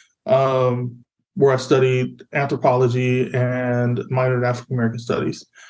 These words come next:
Um, and so, uh, the simple way of putting it is that I was able to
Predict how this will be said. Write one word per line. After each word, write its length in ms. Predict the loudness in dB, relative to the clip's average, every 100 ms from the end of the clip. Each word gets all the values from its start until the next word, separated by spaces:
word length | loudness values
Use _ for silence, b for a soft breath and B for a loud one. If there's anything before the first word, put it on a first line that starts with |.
| B B -2
Um, 640 | 2 4 2 2 0 -4 _ -4
and 240 | 0 0 0
so, 460 | 2 4 2 -2
uh, 420 | -4 -2 -2 -6 -8 -8 -6
the 160 | -4 0
simple 340 | 2 2 4
way 140 | 4
of 80 | 2
putting 200 | 2 0
it 100 | 2
is 140 | 2 2
that 140 | 2
I 260 | 2 2 0
was 220 | 0 0
able 240 | -2 -2
to 160 | -2 -2